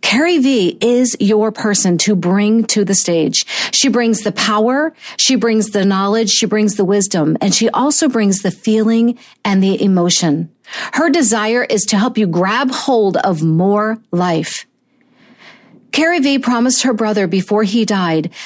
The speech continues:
that she would help others embrace life, enjoy the journey, choose wisely, have fun, and laugh every day. She promised him that she would step out to help others live the lives they were created to live.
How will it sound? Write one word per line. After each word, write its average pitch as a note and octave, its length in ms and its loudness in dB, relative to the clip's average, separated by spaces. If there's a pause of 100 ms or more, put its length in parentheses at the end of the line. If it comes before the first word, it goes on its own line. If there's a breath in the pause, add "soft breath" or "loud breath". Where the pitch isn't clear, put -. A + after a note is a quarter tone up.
that F#3+ 200 0
she B3+ 480 2
would C4 240 2
help A#3 260 0
others F#3+ 300 0
embrace F#3 480 0
life, E3+ 320 0
enjoy F#3+ 340 2
the A#3+ 120 0
journey, F3+ 400 0
choose C#4 440 2
wisely, F#3+ 600 0
have C4 460 -2
fun, G3+ 500 -2
and G3 260 0
laugh F3+ 460 -2
every F#3+ 300 0
day. E3 380 -2 (720 loud breath)
She - 220 2
promised C4+ 580 0
him G3 220 2
that F#3 140 0
she - 180 0
would G3 200 0
step - 540 -2
out - 380 -2 (440 loud breath)
to A#3 140 2
help G#3+ 420 -2
others G#3+ 400 0
live F#3+ 240 0
the F#3+ 100 0
lives E3 320 0
they F3 140 -2
were D#3+ 120 -2
created E3+ 520 0
to - 120 -2
live. F3 480 -2